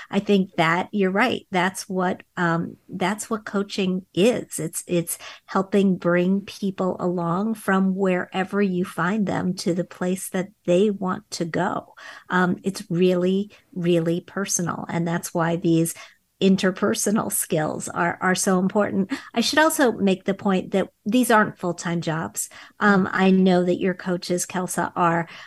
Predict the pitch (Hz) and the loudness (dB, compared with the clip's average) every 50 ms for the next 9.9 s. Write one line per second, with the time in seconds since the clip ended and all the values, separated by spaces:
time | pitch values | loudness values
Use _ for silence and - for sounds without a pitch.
0 | - _ - 190 180 175 - - 214 208 202 185 170 160 175 175 175 175 175 180 | -20 _ 0 2 2 2 2 0 0 0 2 4 4 2 2 0 -2 -2 -2 -2
1 | 170 160 - - - 170 170 185 - - 269 247 240 240 - - 226 214 - 208 | -4 -4 -6 -4 -4 -4 -4 -4 -4 0 0 0 0 0 -4 -4 -4 -2 -2 0
2 | 202 196 190 196 - - 180 175 175 - - 185 190 185 185 185 185 180 175 180 | 0 0 0 0 0 2 4 4 4 2 0 0 2 2 2 4 4 2 2 2
3 | 175 170 170 170 - - _ - 185 196 190 190 196 196 196 214 208 208 208 - | 2 2 0 0 -2 -4 _ -2 0 2 2 4 2 2 2 2 2 0 0 -2
4 | - 185 185 185 208 233 240 - - 208 196 - 202 196 185 185 180 180 185 - | -4 -2 -2 -2 -2 -4 -4 -4 -4 -4 -4 -2 -2 -2 -2 0 -2 -2 -2 -4
5 | - - 226 220 233 220 214 214 196 180 208 - - 180 170 170 170 - - 165 | -4 -2 0 0 0 -2 -2 -2 -2 -2 -2 0 2 2 2 2 0 -6 -6 -6
6 | 170 180 190 226 240 240 226 - - - 190 180 180 180 185 - - - - - | -6 -4 -2 -2 -2 -2 -2 -2 2 4 4 6 4 4 2 -2 -6 -14 -18 -20
7 | - - 170 - 175 185 175 180 190 185 185 190 196 196 - - - _ _ - | -14 -8 -2 2 4 4 6 6 6 4 4 2 0 -2 -6 -14 -20 _ _ 0
8 | 196 190 185 185 190 190 - - _ - 214 208 208 - - 196 185 202 202 214 | 2 4 4 4 2 0 -2 -8 _ -8 -8 -8 -6 -4 0 0 2 2 2 2
9 | 214 208 185 185 185 214 - 220 208 - - - - - 170 165 175 - | 2 2 2 2 0 -2 -2 -4 -6 -6 -4 -4 -2 0 0 0 -2 -4